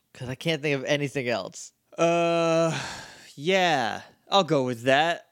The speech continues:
Speaker 1: All right, and then the worst is
Speaker 2: Torchy?
Speaker 1: Tor-, I think Torchy. Mostly his design.
Speaker 2: Yeah, he
Speaker 1: He was
Speaker 2: also wasn't very good.
Speaker 1: He was, I did like his voice actor.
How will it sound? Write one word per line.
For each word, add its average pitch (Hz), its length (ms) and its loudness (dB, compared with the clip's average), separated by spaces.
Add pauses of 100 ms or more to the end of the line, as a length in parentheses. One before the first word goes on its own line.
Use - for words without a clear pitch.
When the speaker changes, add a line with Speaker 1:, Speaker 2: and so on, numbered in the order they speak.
Speaker 1:
All 160 80 4
right, 143 120 2
and 135 160 -2
then 156 140 -2
the 165 80 0
worst 220 600 0
is 185 800 0 (600)
Speaker 2:
Torchy? 277 580 -8 (140)
Speaker 1:
Tor-, 165 100 -10 (100)
I 180 120 -6
think 247 280 -4
Torchy. 254 760 -2 (680)
Mostly 285 540 0
his 247 160 2
design. 175 880 0
Speaker 2:
Yeah, 185 380 2
he 180 160 2
Speaker 1:
He 285 100 2
was 254 80 2 (180)
Speaker 2:
also 220 140 4
wasn't 165 460 0
very 135 220 0
good. 104 500 -2
Speaker 1:
He 208 180 0
was, 277 320 -4 (140)
I 185 100 0
did 233 260 -4
like 285 160 4
his 226 220 -2
voice 196 420 0
actor. 170 220 0